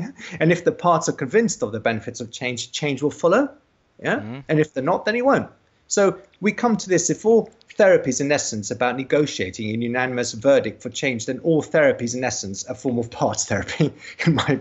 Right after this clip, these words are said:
Speaker 1: book.
Speaker 2: You mentioned that you, you, you, you go into this in a lot more d-, detail on your training, um,
Speaker 1: Yeah.
Speaker 2: where you talk about this. C-, can you tell us a little bit more about your,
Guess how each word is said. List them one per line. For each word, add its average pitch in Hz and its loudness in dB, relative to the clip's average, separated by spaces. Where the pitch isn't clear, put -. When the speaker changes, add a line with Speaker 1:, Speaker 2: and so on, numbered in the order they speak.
Speaker 1:
book. - 0
Speaker 2:
You 160 -2
mentioned 180 -2
that 151 -2
you, 147 -8
you, 151 -10
you, 143 0
you 131 -8
go 135 4
into 139 0
this 110 -4
in 120 -10
a 117 -6
lot 123 -4
more 113 -4
d-, - -16
detail 117 -6
on 107 -8
your 123 -6
training, 104 -6
um, 110 -8
Speaker 1:
Yeah. 98 -18
Speaker 2:
where 117 -10
you 107 -12
talk 127 -8
about 110 -6
this. 110 -6
C-, - -14
can - -8
you 175 -6
tell 185 0
us 147 -4
a 160 -8
little 156 -6
bit 151 -12
more 151 -2
about 139 -4
your, 147 -8